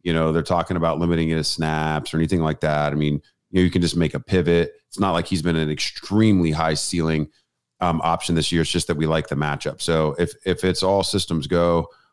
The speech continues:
on London, you know, we do like him as the, the best of that bunch, um, this week.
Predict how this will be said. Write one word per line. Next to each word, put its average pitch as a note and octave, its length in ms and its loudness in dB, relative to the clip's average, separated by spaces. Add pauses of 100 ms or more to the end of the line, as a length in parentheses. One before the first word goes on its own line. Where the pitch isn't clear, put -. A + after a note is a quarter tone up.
(120)
on E2+ 220 2
London, D#2 600 0
you D#2+ 100 -4
know, D2+ 100 0
we D2+ 120 0
do D2+ 200 0
like C#2+ 180 0
him C#2+ 240 -2
as C#2 140 -4
the, C2+ 200 0
the C2+ 140 -4
best C#2+ 260 -4
of C2 200 -6
that C#2 260 -4
bunch, C#2 460 -6
um, C2 200 -6
this - 220 -6
week. - 240 -20